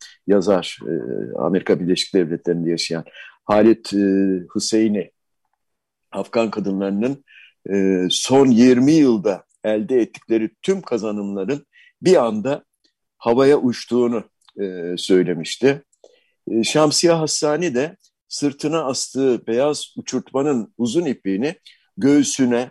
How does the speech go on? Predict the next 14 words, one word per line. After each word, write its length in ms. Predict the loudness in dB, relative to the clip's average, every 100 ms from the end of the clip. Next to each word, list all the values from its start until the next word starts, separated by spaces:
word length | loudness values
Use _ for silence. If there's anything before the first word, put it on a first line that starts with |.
| _
yani 380 | -8 -6 -6 -8 -10 -2
yüreğinin 540 | 2 6 6 6 6
üzerine, 560 | 4 4 2 2 -2 -4 _ _ _ 2
e, 280 | 4 6 4 4
dolamış 680 | 4 4 0 -4 -6 -12 0
bir 320 | 4 4 2
düğüm 380 | 4 6 6 2 -8
haline 420 | -6 -2 -2 -2
getirmiş. 540 | -2 -2 -4 -4 -2 0
Yani 300 | 2 0 0
böyle 260 | 0 -2 -6 _ _ _
tamamen 480 | -2 0 -2 0 2
dolanmış 440 | 2 2 -2 -6
işte 340 | -12 -14 -12